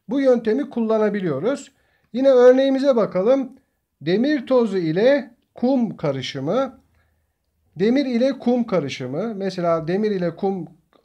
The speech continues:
o-, oluşturan bir karışım olduğunda mıknatısı yaklaştırırız. Demir parçalarını çekeriz. Geriye sadece kum kalır. Altın tozu ile demir tozunu kar-, karışımını ayırabiliriz. Yine mıknatısla.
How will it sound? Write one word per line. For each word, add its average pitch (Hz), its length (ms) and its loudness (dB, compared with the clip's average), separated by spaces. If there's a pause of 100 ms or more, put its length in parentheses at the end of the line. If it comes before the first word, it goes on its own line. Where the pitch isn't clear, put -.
o-, 135 80 -8
oluşturan 151 760 -4
bir 156 160 -6
karışım 160 420 -4
olduğunda 131 460 -4
mıknatısı 214 520 -4
yaklaştırırız. 208 880 -2
Demir 226 400 0
parçalarını 139 600 -4
çekeriz. 262 640 -6 (360)
Geriye 247 420 -2
sadece 233 600 0
kum 214 500 -2
kalır. 180 440 -4 (520)
Altın 240 400 2
tozu 277 280 -2
ile 277 260 0
demir 254 300 2
tozunu 233 400 0
kar-, 160 360 -4
karışımını 160 600 -2
ayırabiliriz. 143 800 -4
Yine 165 200 -2
mıknatısla. 165 840 -6